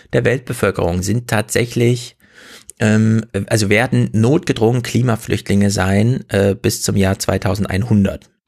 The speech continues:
Das heißt, solche Städte wie New York, die nun mal, wie Hongkong übrigens auch, auf Meereshöhe liegen und gleichzeitig so wichtig sind für die Weltwirtschaft,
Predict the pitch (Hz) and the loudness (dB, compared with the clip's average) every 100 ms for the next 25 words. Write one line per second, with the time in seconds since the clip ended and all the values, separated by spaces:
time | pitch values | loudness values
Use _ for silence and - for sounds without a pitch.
0 | _ _ _ _ _ _ _ _ _ - | _ _ _ _ _ _ _ _ _ -4
1 | - 110 117 120 - _ _ _ _ _ | 0 2 0 -2 -8 _ _ _ _ _
2 | - 113 117 120 120 131 117 107 110 107 | -2 0 2 0 -2 0 0 4 4 4
3 | 117 110 110 123 - - - 110 110 107 | 2 4 2 2 -4 -12 -14 -6 -2 0
4 | 110 107 104 104 104 104 - 107 107 143 | 2 2 4 4 2 0 0 -2 0 0
5 | 127 104 107 104 98 - 113 - _ _ | 0 -2 0 0 0 0 -2 -4 _ _
6 | _ _ _ _ - 117 120 113 123 156 | _ _ _ _ -2 -2 0 2 2 0
7 | 147 135 131 120 117 117 117 117 120 - | 0 2 2 2 2 2 2 2 -2 -8
8 | _ _ _ _ _ _ _ 110 110 98 | _ _ _ _ _ _ _ -2 0 0
9 | 117 - 107 107 113 - - 107 127 135 | -2 -2 2 2 0 -4 -6 0 2 0
10 | 143 120 - 98 92 - - _ _ - | -2 -4 -2 -2 -4 -10 -18 _ _ 0
11 | 107 104 - 107 101 120 104 101 - 104 | 2 2 0 -2 2 0 -2 -6 -6 -6
12 | - _ | -8 _